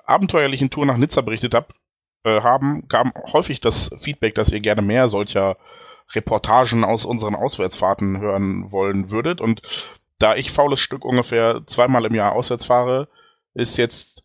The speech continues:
eine Gelegenheit davon gekommen, auch wenn das nicht B-V-B-auswärts war, sondern Hips auswärts. Ähm, aber wir nutzen das trotzdem, um euch ein bisschen zu erzählen, was wir erlebt haben. Hat nicht so viel mit dem B V B zu tun in dieser Konstellation, aber, ähm,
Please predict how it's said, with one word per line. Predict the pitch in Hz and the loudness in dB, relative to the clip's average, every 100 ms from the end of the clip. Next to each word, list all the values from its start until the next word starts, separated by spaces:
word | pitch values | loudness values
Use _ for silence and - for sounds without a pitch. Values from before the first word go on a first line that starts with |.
| _ | _
eine | - 127 | 0 0
Gelegenheit | 120 120 113 113 107 | 2 0 2 0 -2
davon | - 107 | -2 -4
gekommen, | - 165 262 - _ | 2 2 2 -2 _
auch | 110 113 | -2 0
wenn | 113 110 | 0 0
das | 104 | 0
nicht | 110 | -2
B-V-B-auswärts | - 107 101 110 - - 135 131 | -2 -2 0 2 0 0 -2 2
war, | 135 135 | 2 2
sondern | 101 95 | 2 0
Hips | 107 - - | 0 -2 -2
auswärts. | 147 151 170 - - - - - - _ | 0 0 -2 -4 -14 -20 -20 -20 -20 _
Ähm, | - 120 - - | 2 2 0 0
aber | 120 120 | 2 4
wir | 113 | 4
nutzen | 120 143 123 | 2 4 2
das | 107 | 2
trotzdem, | - - 101 | 0 0 0
um | 87 | -2
euch | 92 | -2
ein | 95 | -4
bisschen | 104 107 | -4 -4
zu | 98 | -2
erzählen, | 92 104 98 | -2 0 0
was | 95 - | -2 -2
wir | 95 | -2
erlebt | 92 - - | -2 -2 0
haben. | 147 139 156 - _ _ _ | 2 2 -2 -10 _ _ _
Hat | - 180 | -4 0
nicht | 185 | 2
so | - | 2
viel | - 156 | 2 4
mit | 139 | 2
dem | 123 | 2
B | 123 | 0
V | 117 | 2
B | 139 | 0
zu | - | -2
tun | 143 127 | -2 0
in | 120 | 0
dieser | 117 113 110 - - | 2 2 2 -2 -2
Konstellation, | 120 113 107 104 107 104 104 | 0 2 0 0 0 2 2
aber, | 95 95 92 92 92 | 0 0 -2 -2 -6
ähm, | 90 | -8